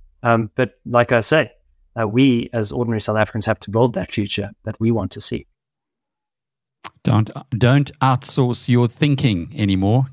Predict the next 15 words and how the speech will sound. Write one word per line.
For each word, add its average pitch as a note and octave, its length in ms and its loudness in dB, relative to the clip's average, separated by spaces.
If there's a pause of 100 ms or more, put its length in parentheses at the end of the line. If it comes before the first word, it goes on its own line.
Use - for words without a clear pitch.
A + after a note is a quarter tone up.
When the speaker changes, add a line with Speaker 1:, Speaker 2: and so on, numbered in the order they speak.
Speaker 2:
Take - 380 -4 (140)
control, C3+ 580 0 (120)
take B2+ 380 -4
command, C3 600 2
make G#2+ 400 -2 (220)
yourself G2 560 -2
part G#2 360 -4
of F2+ 180 -2
the F2 80 -4
solution, F#2 680 -4 (100)
not F2+ 340 -2 (840)
by, G#2 540 2 (320)
um, F2 720 -6 (600)
wafting A2 440 -2
around F#2 600 -2